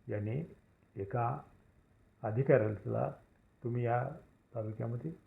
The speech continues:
किती वर्ष झाले?" आहे म्हटल्यानंतर त्यांनी उद्गार काय उ-, उच्चारले, "पंधरा वर्ष." त्यावेळी लगेच आमदारनी, "तुमची बदली आता झाली पाहिजे, तुम्ही निघण्याच्या तयारीला लागा" वगैरे ती वाक्य.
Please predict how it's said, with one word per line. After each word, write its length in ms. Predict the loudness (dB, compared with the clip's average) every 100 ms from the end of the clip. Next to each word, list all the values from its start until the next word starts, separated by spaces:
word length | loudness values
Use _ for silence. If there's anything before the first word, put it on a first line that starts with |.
| _ _ _
किती 180 | 4 10
वर्ष 180 | 10 12
झाले?" 240 | 12 12
आहे 140 | 10
म्हटल्यानंतर 540 | 8 2 0 0 0 -2
त्यांनी 440 | -4 -6 -6 -4
उद्गार 340 | -2 0 0 0
काय 140 | 0
उ-, 260 | 0 -2 -8 -16 -20 _ _ _ _
उच्चारले, 460 | -10 -2 0 2 0 -4 -14 -20 -20 -20 -10 0
"पंधरा 280 | 8 12 12
वर्ष." 240 | 12 2 -10 -14 _ _ _ -20 _ _ _ 0
त्यावेळी 280 | 4 4 2
लगेच 260 | 2 0 -2 -16 -20 _ _ _ _ _ _ _ _
आमदारनी, 420 | -6 2 2 2 -2 -10 -20 _ _ _ _ _ _ _ -8
"तुमची 220 | -6 0
बदली 260 | 0 4 2
आता 300 | 4 2 2 -6 -6 0
झाली 200 | 4 6
पाहिजे, 280 | 4 2 -2 -6
तुम्ही 320 | -6 -4 -6 -10 -18 _ _ _ -6
निघण्याच्या 400 | -2 -2 -2 -2
तयारीला 300 | 0 2 0
लागा" 220 | 0 0 0
वगैरे 300 | -2 -4 -4
ती 140 | -6
वाक्य. 300 | -6 -6